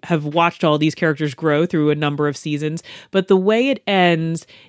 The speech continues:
is that, like, again, you have another montage of everyone moving on. These are all work friends, and they, they find closure in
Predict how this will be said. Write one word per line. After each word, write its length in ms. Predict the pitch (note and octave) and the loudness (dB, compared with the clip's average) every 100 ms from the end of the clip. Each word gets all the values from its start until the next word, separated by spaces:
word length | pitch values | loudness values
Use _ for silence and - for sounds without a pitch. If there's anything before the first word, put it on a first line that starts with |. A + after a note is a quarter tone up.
| - | -2
is 200 | F3+ E3 | 0 2
that, 240 | F3 D#3+ E3 | 2 2 2
like, 200 | D#3 - | 0 0
again, 340 | E3+ F#3 F3 | 0 2 2
you 100 | F3 | 0
have 160 | E3 F3 | -2 -2
another 260 | E3+ D#3+ D#3+ | -2 -2 0
montage 560 | D3 D#3 D#3+ D3 C#3+ | 0 0 0 -2 0
of 140 | D3+ - | -2 -4
everyone 560 | D#3 D#3 D#3+ D#3 D3+ D3 | -4 -2 0 0 -2 -2
moving 500 | D3+ D#3 D#3+ D3+ C#3+ | -4 -2 0 -2 -2
on. 460 | A2+ G3+ F#3+ F3+ - | -2 0 2 0 -2
These 260 | E3 D#3+ D#3+ | -2 0 0
are 100 | D#3 | 0
all 480 | D3+ D3 C#3+ C#3 D#3+ | 0 2 2 0 -2
work 280 | F#3+ G#3+ | 0 -2
friends, 560 | - G3 F3 E3+ E3 D#3 - - - | -2 -2 0 0 -2 -6 -14 -20 -6
and 580 | F3+ F3 F3 F3 E3+ E3 F3 | 0 2 2 2 0 -4 -2
they, 580 | F#3 E3+ F3 F3 E3+ - _ _ _ _ _ | 2 4 4 4 2 -2 _ _ _ _ _
they 140 | G#3 | 2
find 400 | G3+ A#3+ A#3 A3+ | 4 4 4 2
closure 800 | - G3+ G3+ A3+ F3+ E3+ D#3 D#3 - _ _ _ _ _ - | 0 2 4 6 4 4 2 0 -6 _ _ _ _ _ 0
in 420 | F3 E3+ F3 F3+ | 2 4 2 -2